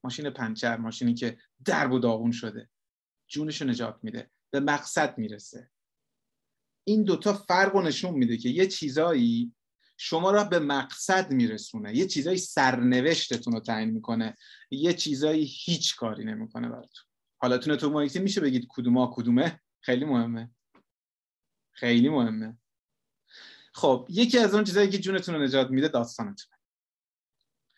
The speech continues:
و باور کنید چیزای زیادی هم اونجا نیستا. داستانتونه. حالا داستان من، یکم می‌خوایم رک باشیم با هم. داستان من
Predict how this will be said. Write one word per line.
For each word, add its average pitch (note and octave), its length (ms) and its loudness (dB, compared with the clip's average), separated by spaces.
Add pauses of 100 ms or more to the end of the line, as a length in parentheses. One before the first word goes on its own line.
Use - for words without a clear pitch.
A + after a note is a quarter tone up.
(220)
و C3 100 2
باور C#3 420 6
کنید D3 380 0 (140)
چیزای C#3+ 280 0
زیادی E3+ 360 2
هم F3 100 2
اونجا C#3+ 220 -2
نیستا. A#2 440 -12 (340)
داستانتونه. C3+ 800 -4 (680)
حالا G#3 240 6
داستان B3 580 4
من، B3+ 400 4 (400)
یکم A3 260 2
می‌خوایم G#3 280 0
رک G#3+ 240 4
باشیم C3 300 0
با A#2 80 2
هم. A#2+ 180 0
داستان A#3+ 520 2
من G3+ 520 4